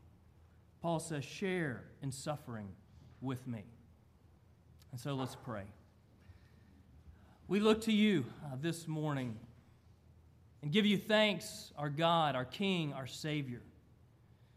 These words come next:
We thank you that you are the God who speaks, who has spoken, who speaks today by the power of your Spirit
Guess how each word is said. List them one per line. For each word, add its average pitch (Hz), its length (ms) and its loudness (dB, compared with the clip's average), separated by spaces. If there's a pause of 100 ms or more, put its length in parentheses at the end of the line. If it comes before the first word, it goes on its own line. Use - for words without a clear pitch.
(200)
We 175 100 0
thank 240 240 6
you 233 80 6
that 220 220 0
you 269 200 6
are 240 60 6
the 196 100 2
God 208 580 4
who 208 120 -2
speaks, - 720 -8
who 185 160 0
has 160 240 0
spoken, 202 560 -2 (1400)
who 175 80 -2
speaks - 380 0
today 208 400 4
by 185 180 4
the 160 80 -2
power 208 560 6
of 160 100 2
your 151 160 0
Spirit 208 600 0